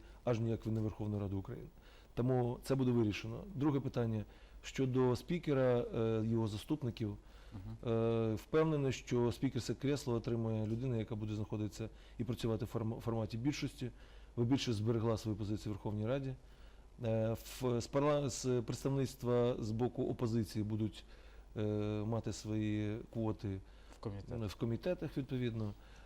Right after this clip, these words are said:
Speaker 1: Е, парламент буде контроверсійний. Скоріше за все, ми побачимо з вами,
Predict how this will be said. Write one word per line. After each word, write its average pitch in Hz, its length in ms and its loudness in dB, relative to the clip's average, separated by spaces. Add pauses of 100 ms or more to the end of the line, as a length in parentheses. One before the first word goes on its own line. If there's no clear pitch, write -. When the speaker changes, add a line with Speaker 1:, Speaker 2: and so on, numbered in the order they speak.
(240)
Speaker 1:
Е, 110 400 -2 (160)
парламент 147 440 2
буде 123 320 0
контроверсійний. 135 880 0
Скоріше 139 420 -2
за 117 80 -2
все, 120 160 -4
ми 113 100 -2
побачимо 110 500 -2
з 101 60 -4
вами, 104 300 -2